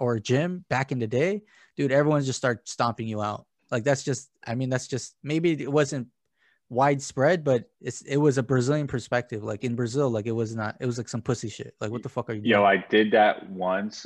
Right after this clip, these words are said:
Speaker 2: while I was, I was visiting a gym that was, like, m-, mostly a Brazilian gym.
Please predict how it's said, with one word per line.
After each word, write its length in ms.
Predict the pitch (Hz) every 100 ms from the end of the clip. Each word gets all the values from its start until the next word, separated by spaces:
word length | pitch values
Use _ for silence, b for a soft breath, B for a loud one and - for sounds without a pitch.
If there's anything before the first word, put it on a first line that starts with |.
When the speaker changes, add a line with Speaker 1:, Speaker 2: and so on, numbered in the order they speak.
| -
Speaker 2:
while 240 | 104 90
I 60 | 90
was, 200 | 90 85 -
I 80 | 92
was 160 | 90
visiting 500 | 85 90 87 95 92
a 60 | 87
gym 380 | 80 90 90 92
that 160 | 87
was, 200 | 80 82 85
like, 260 | 80 80 90
m-, 140 | 87 -
mostly 380 | 90 87 - 95
a 60 |
Brazilian 480 | 85 85 87 87 85
gym. 300 | 82 87 95